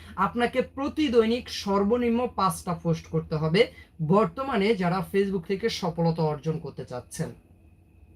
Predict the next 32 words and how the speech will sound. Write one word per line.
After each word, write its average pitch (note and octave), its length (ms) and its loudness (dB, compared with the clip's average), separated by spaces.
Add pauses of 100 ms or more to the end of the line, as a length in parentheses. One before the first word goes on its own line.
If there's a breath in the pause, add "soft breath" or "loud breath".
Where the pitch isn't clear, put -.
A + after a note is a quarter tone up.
(480 loud breath)
যেমন C#4 240 6 (100)
YouTube-এর C4 440 -2
মতো C4 240 0
আগে G#3 220 4
একটা A3+ 200 0
অপশন F#3+ 340 -2
ছিল, C3 300 -4 (360)
সেটা G#3 280 4
কি? A#3+ 300 -6 (220 loud breath)
Instagram B3+ 420 0
ads G#3+ 240 0
পাওয়ার G3+ 320 4
জন্য F#3+ 320 0
ষাট F3+ 220 -2
হাজার F#3 180 0
মিনিট G3 260 2
ওয়াচ F3+ 340 0
টাইম, F3 340 2
তারপর E3+ 280 0
হচ্ছে, F#3 440 -2 (320 loud breath)
আহ, E3 200 2
পাঁচ F3 220 0
হাজার F3+ 180 0
ফলোয়ার, F3 500 4
এগুলো C4+ 260 0
ইত্যাদি E3+ 300 2
দরকার D#3 340 2
ছিল, B2+ 240 -6
কিন্তু G3 220 -2
বর্তমানে A3+ 380 0
সেগুলো B3+ 300 -2
নেই। C4 360 -4